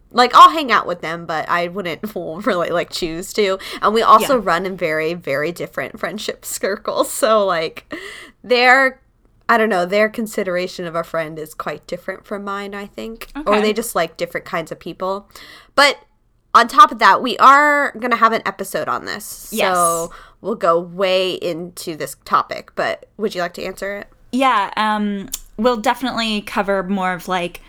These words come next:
Speaker 2: uh, more, like, research-based, but this is just kinda, like, our experience right now. So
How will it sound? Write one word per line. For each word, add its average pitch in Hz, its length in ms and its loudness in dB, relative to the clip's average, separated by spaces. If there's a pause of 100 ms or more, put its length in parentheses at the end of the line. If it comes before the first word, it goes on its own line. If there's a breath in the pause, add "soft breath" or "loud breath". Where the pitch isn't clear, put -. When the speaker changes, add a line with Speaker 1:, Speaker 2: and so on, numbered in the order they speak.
(420 soft breath)
Speaker 2:
uh, 180 420 -2 (380)
more, 247 320 2
like, 214 180 -2
research-based, 214 800 -2
but 214 120 -2
this 208 180 -2
is 208 140 0
just 190 160 -10
kinda, 180 220 -4
like, 165 300 -4 (120)
our 330 200 0
experience 277 600 -6
right 226 160 -8
now. 208 260 -6 (400 loud breath)
So 254 840 -2